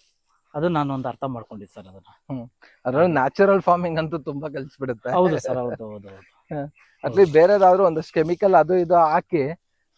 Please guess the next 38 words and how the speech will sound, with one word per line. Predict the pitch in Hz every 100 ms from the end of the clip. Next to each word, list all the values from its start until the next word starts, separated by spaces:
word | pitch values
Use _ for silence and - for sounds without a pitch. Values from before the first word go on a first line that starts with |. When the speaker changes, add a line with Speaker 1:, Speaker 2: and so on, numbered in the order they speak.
| 139
Speaker 2:
ಏನೋ | 170 208
ಮಾಡಿ | 196 196
ಒಂದಷ್ಟು | 190 165 156 -
ಗಿಡ | 151 160
ಎಬ್-, | 185 160 139 151
ಎಬ್ಬರಿಸ್ಬಿಡ್ತಾರೆ. | 156 135 151 - 175 143 143 123 - _ _ _
ಇಲ್ಲ, | 151 202 196
actually | 180 220 226
ನಿಮ್ಮ | 208 180 202 202
ಭೂಮಿ | 147 180 233 254
ಎಷ್ಟು | 165 143 - 226
ಫಲವತ್ತತೆ | 190 175 202 202 208 180 190
ಇದೆ, | 170 196
ಅಲ್ಲಿ | 175 139 131
ಏನಿದೆ, | 160 208 190 175
ಅದ್ರ | 165 143 180
ಮೇಲೆನೆ | 185 190 185 196 202
ನಿಮ್ಗೆ | 175 156 151
ಗಿಡ | 135 147
ಡೆವಲಪ್ | 170 151 139 156
Speaker 1:
ನೀವು | 185
Speaker 2:
ಆಗುತ್ತೆ. |
Speaker 1:
ನೋಡ್ತಾ | 196 185 185
ಇದ್ರಲ್ಲ | 156 135
ಸರ್, | 123 139
Speaker 2:
For | 151
Speaker 1:
ಅದೆಲ್ಲ | 160 160
Speaker 2:
example | 185 160 143
ಅದೇ, | 139 139 113 -
ಇಲ್ಲಿ | 156 180 214
Speaker 1:
ಪೆಪ್ಪರ್. | 165
Speaker 2:
ಸಕ್ಕತ್ತಾಗಿದೆ. | 165 - 196 175 147 127 120
Speaker 1:
ಹೌದು. | 147 _ - 147 131
Speaker 2:
ನೋಡಿ, | 113 - 165 196 _ _ _
ಆ | 147 175
ಗಿಡ | 180 196
ಅಂತ | 170 165 165 190 190 190 _ _ _ _ _ _ _
ಚೆನ್ನಾಗಿಲ್ಲ. | - 170 160 143